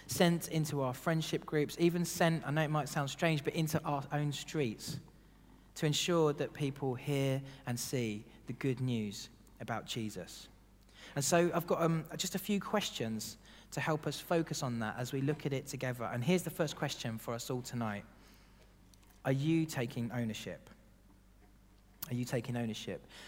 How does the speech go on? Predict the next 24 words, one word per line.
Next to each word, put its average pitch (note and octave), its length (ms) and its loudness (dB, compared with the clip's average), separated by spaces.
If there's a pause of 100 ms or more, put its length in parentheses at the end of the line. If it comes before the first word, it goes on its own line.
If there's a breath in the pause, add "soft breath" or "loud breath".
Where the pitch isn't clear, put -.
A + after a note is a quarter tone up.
(920 loud breath)
The D#3+ 80 0
Bible G#3 280 8
makes F#3+ 300 4
it D3 120 2
really D#3+ 260 4
clear, C3 360 2
I A2+ 40 0
think, A2 420 -4
that, C3 200 0 (360 loud breath)
that D#3 100 2
it's D3 160 -2
not F3+ 160 4
our F#3 160 2
job D#3+ 320 2
to D3 120 -2
save D#3+ 440 2
people D#3 560 -2 (400 loud breath)
or F3 160 6
to G3 100 2
redeem E3+ 400 6
people. B2 460 -2 (180 loud breath)
That's - 240 0
Jesus' F3 560 0
job. G2 380 -4